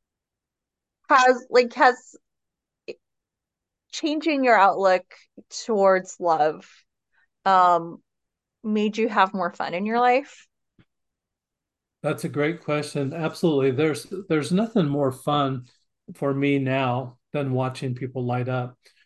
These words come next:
Speaker 2: You know, it's, it's almost like the childlike spirit that when, uh,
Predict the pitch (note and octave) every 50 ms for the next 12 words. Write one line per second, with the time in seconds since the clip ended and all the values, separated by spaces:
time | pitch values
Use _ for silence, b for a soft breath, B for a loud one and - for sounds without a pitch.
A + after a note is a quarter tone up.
0 | _ _ - E3+ F#3 G3+ F#3+ F3 E3+ - - - G3+ - D#3+ E3 - B3+ C4+ C#4+
1 | C#4 C4+ - F3+ C3+ - D3+ C3+ - - - D3 D3+ D#3 D3 B2 C3 C3 C3 B2+
2 | B2+ - B3+ - - - - _ - C#3+ C#3 C3+ B2+ B2 B2 - C3+ - - C3+
3 | B2+ B2+ C#3+ D#3 E3+ F#3 E3+ D#3 D#3 - - - _ _ - - - E3+ D#3